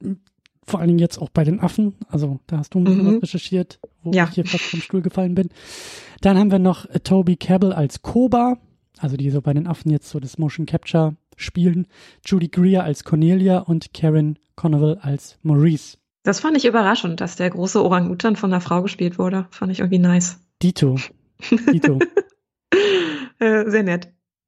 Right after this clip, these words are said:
Speaker 2: Aber ich meine, das, daran, daran merkt man auch die Möglichkeiten dieser, dieser Technik, ne? Dass im Grunde ja, ähm,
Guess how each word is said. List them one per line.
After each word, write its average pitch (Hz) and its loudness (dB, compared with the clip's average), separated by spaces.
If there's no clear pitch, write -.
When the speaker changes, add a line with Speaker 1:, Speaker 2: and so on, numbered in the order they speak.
Speaker 2:
Aber 226 2
ich 233 -2
meine, 240 0
das, 247 -6
daran, 233 -2
daran 220 -6
merkt 220 -4
man 226 -4
auch 214 -6
die - -6
Möglichkeiten 220 0
dieser, 196 0
dieser 196 0
Technik, 175 -4
ne? 185 -2
Dass 185 -2
im 196 2
Grunde 196 2
ja, 196 2
ähm, 185 2